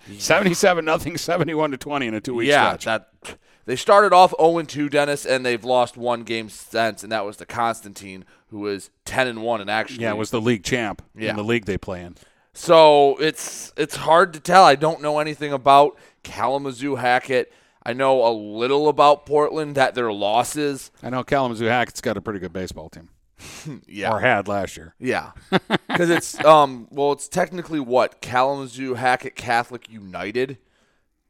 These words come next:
Speaker 2: 'Cause it's Hackett and someone else. That's why they're in D four for football.
Speaker 1: Yeah.
Speaker 2: And 'cause they're D four in baseball where they played Mooney. So it's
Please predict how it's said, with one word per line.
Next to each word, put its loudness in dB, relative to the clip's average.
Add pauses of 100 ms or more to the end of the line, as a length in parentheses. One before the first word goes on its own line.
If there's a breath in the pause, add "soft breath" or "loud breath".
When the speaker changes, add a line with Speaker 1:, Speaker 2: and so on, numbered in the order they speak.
(140)
Speaker 2:
'Cause -8
it's -16
Hackett 0
and -10
someone -6
else. -4
That's -8
why -2
they're -6
in -16
D -16
four -12
for -20
football. -18
Speaker 1:
Yeah. -12 (460)
Speaker 2:
And -14
'cause -14
they're -16 (200)
D -14
four -10 (340)
in -12
baseball -10
where -12
they -14
played -14
Mooney. -18
So -16
it's -20